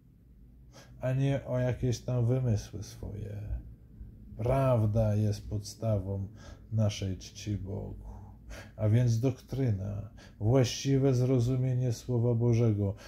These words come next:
szczególnie w kwestiach tak istotnych jak kwestia zbawienia,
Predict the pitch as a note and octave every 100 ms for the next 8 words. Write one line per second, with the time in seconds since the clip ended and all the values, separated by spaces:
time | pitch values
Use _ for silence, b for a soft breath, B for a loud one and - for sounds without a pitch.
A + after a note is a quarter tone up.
0 | B - - D3 C3+ C#3+ D3 C#3 C#3+ A2
1 | - - D3 A#2+ - C#3 B2+ - D3 C#3+
2 | - _ D3+ B2 - - - C#3 - -
3 | C3+ A2+ B B B B2 A#2+ - - C#3
4 | C3+ - - B2 A2 G#2 B2 A#2 A2+ B2+
5 | B2 A#2 A#2 A2+